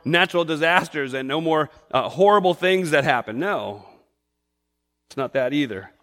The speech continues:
The, the problem with social peace and political peace is those things are relative at best. So, so your political peace that you feel in your heart completely depends on how you align with the people who are in charge right now.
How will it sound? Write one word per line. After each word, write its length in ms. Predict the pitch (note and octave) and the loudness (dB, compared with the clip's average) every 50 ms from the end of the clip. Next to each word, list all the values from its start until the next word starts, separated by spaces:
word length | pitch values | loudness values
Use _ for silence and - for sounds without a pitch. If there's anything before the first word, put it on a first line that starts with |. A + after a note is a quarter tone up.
| _ _ _ _ _ _ _ _ _ _ _ _ _ _ _ _ _ _ _ | _ _ _ _ _ _ _ _ _ _ _ _ _ _ _ _ _ _ _
The, 100 | - D3 | 0 0
the 100 | D3 D3+ | 0 -2
problem 320 | - E3 F3 G3+ A3+ G#3+ F3+ | 2 4 4 4 4 2 -2
with 120 | E3 C#3 | -4 -6
social 400 | - - F3+ F#3 F3+ F3+ F#3 E3+ | -2 0 0 0 2 0 -2 -4
peace 340 | - - D#3 C3+ B2 - - | -2 -2 -2 -2 -2 -4 -8
and 120 | B2 A#2 | -10 -10
political 400 | - C3 B2+ C#3 D#3+ D#3 - B2 | -6 -4 -2 -2 -2 -2 -4 -8
peace 280 | - - A#2+ A2+ - - | -8 -6 -8 -8 -6 -10
is 120 | A2+ G#2 | -14 -6
those 220 | A2+ C#3 D3+ D3+ - | -4 -2 -2 -2 -2
things 240 | - C#3 C3 A#2+ A2+ | -4 -4 -4 -4 -4
are 100 | G2+ G#2 | -6 -4
relative 460 | A2 A#2+ C3 C#3+ C#3+ A#2 G#2 G2+ F#2+ | -2 0 2 2 2 0 -2 -6 -8
at 120 | G2 - | -12 -8
best. 580 | _ B2 A#2 A2 - - - - - - - _ _ _ _ _ _ _ _ _ _ _ _ _ _ _ _ _ _ _ _ _ _ _ _ | _ -6 -6 -4 -6 -12 -14 -18 -20 -20 -20 _ _ _ _ _ _ _ _ _ _ _ _ _ _ _ _ _ _ _ _ _ _ _ _
So, 240 | A#2+ C#3 E3 C3+ A2 | -6 -4 -4 -4 -4
so 240 | C3+ - F3 D#3+ E3+ | -2 2 2 2 2
your 220 | D#3 F3+ G#3+ B3+ | 6 6 6 6
political 600 | C4+ - - B3+ A3 G#3 G#3 A3+ A3+ - A#3+ A#3 | 6 4 0 2 2 4 2 2 0 0 -2 -4
peace 640 | F#3 - - G#3+ A3 B3+ C#4 - - - - - - _ _ _ _ _ _ _ _ _ _ _ _ | -4 -4 -6 -6 -4 -4 -8 -10 -14 -18 -20 -20 -20 _ _ _ _ _ _ _ _ _ _ _ _
that 120 | - - | -4 -4
you 80 | G3+ G3 | -4 -4
feel 180 | - G#3 G3+ | 0 0 0
in 60 | G3+ | 0
your 80 | F#3+ F3 | 0 2
heart 300 | F3 E3+ F#3 A3 A3 - - - _ _ _ _ _ _ _ _ _ _ _ | 4 4 4 2 0 -4 -10 -20 _ _ _ _ _ _ _ _ _ _ _
completely 520 | - F3 E3 - E3+ F#3 G3 A3 A3 A3+ | 0 0 0 0 4 4 4 4 4 0
depends 440 | G3+ G3+ F3+ - G3+ F#3+ F#3+ F#3+ E3 | -4 -6 -2 2 2 2 2 2 0
on 80 | D3+ - | -4 0
how 180 | C#3+ D#3+ D#3+ | 2 2 2
you 220 | F3 F#3 F3+ E3+ E3 | 2 0 0 -2 -2
align 340 | D3+ D3 D3 D#3 D#3 D#3 | -2 0 0 0 0 -2
with 120 | D#3 C3+ B2 | -4 -4 -6
the 60 | B2+ | -10
people 300 | - - D#3+ D3+ - D3 | -8 -6 -6 -6 -4 -4
who 80 | C3+ C3+ | -2 -2
are 120 | B2+ B2 | -2 -2
in 100 | A#2 A2+ | -4 -4
charge 300 | - C3 A#2+ A#2 A2 G2 | -4 -2 -2 -2 -4 -6
right 160 | G2 F#2 B1+ | -10 -12 -12
now. 180 | D2+ F2+ G2 | -14 -16 -18